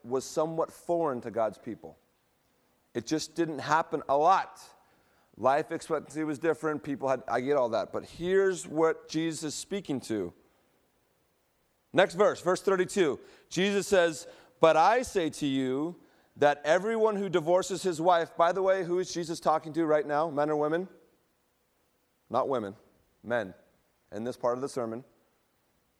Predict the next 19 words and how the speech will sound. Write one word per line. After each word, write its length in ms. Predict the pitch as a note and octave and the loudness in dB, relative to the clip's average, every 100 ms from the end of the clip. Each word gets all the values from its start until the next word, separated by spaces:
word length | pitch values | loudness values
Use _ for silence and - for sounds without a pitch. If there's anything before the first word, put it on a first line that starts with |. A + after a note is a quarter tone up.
| _ G#2+ | _ -10
it's 100 | A#2 | -4
not 140 | A#2 | 0
rocket 260 | C3 - A2 | 0 -2 -4
science, 260 | G#2+ A2 | -6 -6
you 60 | B2 | -12
can 100 | A#2 | -12
see 160 | - | -6
it. 160 | A#2 - - _ _ _ _ - | -6 -6 -14 _ _ _ _ 0
"But 120 | D#3 | 4
I 200 | G#3 C#4+ | 4 4
say 260 | - G3+ E3+ | 2 -2 0
to 60 | |
you 260 | D#3+ E3 E3+ | 0 0 2
that 180 | E3+ D3 | 0 2
everyone 460 | F#3 A3 B3 A#3+ | 2 2 0 0
who 100 | G#3 | 0
divorces 480 | D#3+ D3+ D#3 F3 G#3 | -2 0 0 0 -2
his 220 | A#3 G#3+ | -6 -2
wife, 420 | F3+ D3 C#3+ F3+ | 2 2 2 -4